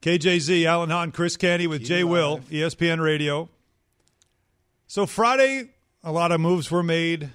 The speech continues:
Speaker 1: in the draft, moving up to number three, the forty-niners, moving back to twelve and then back to six,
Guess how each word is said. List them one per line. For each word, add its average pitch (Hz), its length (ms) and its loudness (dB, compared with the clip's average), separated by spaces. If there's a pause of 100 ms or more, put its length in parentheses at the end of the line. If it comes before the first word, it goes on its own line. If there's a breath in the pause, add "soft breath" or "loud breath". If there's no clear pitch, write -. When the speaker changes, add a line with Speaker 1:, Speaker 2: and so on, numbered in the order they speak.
(640)
Speaker 1:
in 156 140 -8
the 165 80 -4
draft, 147 600 -4
moving 160 340 -4
up 180 140 -2
to 175 80 -4
number 170 300 -2
three, 175 260 -2
the 147 100 -6
forty-niners, 156 1040 -4
moving 143 300 -6
back 160 220 -2
to 170 100 -8
twelve 175 360 -2
and 170 100 -2
then 180 180 -4
back 202 360 -4
to 151 160 -8
six, - 640 -4